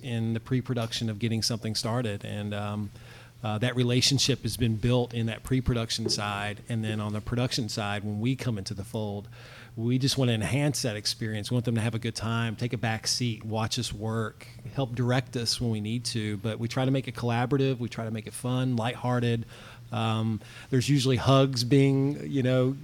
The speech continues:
given back and forth towards the end of the day, lots of big smiles. Uh, we break bread together a lot of times, you know, during these shoots. So we, we talk about each other's families and their kids. And, um,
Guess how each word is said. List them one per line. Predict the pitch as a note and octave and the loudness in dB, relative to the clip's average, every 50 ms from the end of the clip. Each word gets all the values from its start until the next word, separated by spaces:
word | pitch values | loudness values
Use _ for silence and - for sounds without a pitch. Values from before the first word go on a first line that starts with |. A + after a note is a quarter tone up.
| D3 B2 | 0 2
given | C#3 C3 C#3+ C3+ | 4 6 6 6
back | A#2+ C3 B2+ C3 C3+ - | 6 6 6 6 4 2
and | C#3 B2 | 0 -2
forth | - - B2 B2 C3 B2 - | 0 0 2 4 4 4 4
towards | - C#3 C3 C3 B2+ A#2+ | 4 4 4 4 4 4
the | A#2+ B2 | 4 4
end | B2+ B2+ | 4 4
of | B2+ B2 A#2+ | 4 4 4
the | A#2 | 4
day, | A#2 B2+ B2 B2 B2+ B2 B2 B2 B2 | 4 4 4 6 4 4 4 4 2
lots | A#2 A#2 A#2+ A#2 - C3+ | 2 2 0 0 0 2
of | G#2+ | 2
big | C3 B2+ - | 2 2 4
smiles. | - - C3+ B2 A#2 A#2+ A#2+ A#2+ A#2+ A#2 A#2+ A#2+ A#2+ A2 - - G#2+ | 4 4 4 4 4 4 2 2 2 2 2 2 0 0 -2 -4 -4
Uh, | - G#2+ G#2+ G#2+ A2 A2 A2 | -4 -4 -2 -2 0 -2 0
we | G#2+ B2+ | 2 2
break | B2 G#2+ C3+ C3 B2+ G#2+ G2 | 2 4 4 4 4 4 2
bread | A2+ A#2 A#2+ B2 B2+ A#2 | 2 2 4 4 4 2
together | B2+ A2+ B2 B2 A#2+ A#2 B2 B2 | 0 2 2 2 2 2 2 2
a | A#2+ | 2
lot | A#2 A2+ A#2 A#2+ | 0 0 0 0
of | B2 A#2 | 0 0
times, | A#2+ A#2 A#2 A#2 A#2+ A#2+ A#2+ B2 B2 A2+ - - - - | -2 -2 -2 0 -2 -2 -2 -2 -2 -4 -4 -6 -4 -4
you | B2 | -2
know, | A#2+ A#2+ A#2 | 0 0 0
during | A2 A#2+ A#2 A#2+ A#2+ | 0 0 0 2 2
these | A#2 A#2 A2+ | 2 2 0
shoots. | - - - B2+ A#2 A#2 A#2+ B2 - - | 0 0 0 0 0 0 0 -2 -2 -4
So | - - A#2 G#2+ | -2 -2 -2 -2
we, | G#2+ A2 G#2+ - - - - - - | -2 -4 -6 -6 -12 -16 -14 -4 -2
we | B2+ | 0
talk | - C3+ C3 A#2+ - | 2 2 0 2 2
about | A#2+ B2+ A#2+ A#2+ B2 | 0 0 2 2 0
each | A#2 A#2+ | 0 0
other's | C3 A#2+ A#2 A2+ A#2 | 0 0 0 0 -2
families | - - A#2 A#2 A2+ A2+ A2+ A2+ A2+ A2+ A2 A2+ G#2+ B2 | -2 0 0 2 2 0 0 0 0 0 -2 -2 -2 -2
and | A2 G#2 | -2 -4
their | G#2+ | -4
kids. | G#2+ - - A#2+ A#2 A#2 A2+ A2+ A2 A2 A2 - - | -6 -6 -4 -2 -2 -2 -2 -2 -4 -6 -8 -6 -6
And, | A#2 G#2 G2+ G2+ - - - - - - - - | -4 -4 -6 -8 -10 -14 -18 -18 -18 -18 -14 -8
um, | A2 A2 A2 A2 A2 G#2+ A2 A2+ - | -6 -6 -4 -4 -4 -4 -4 -6 -6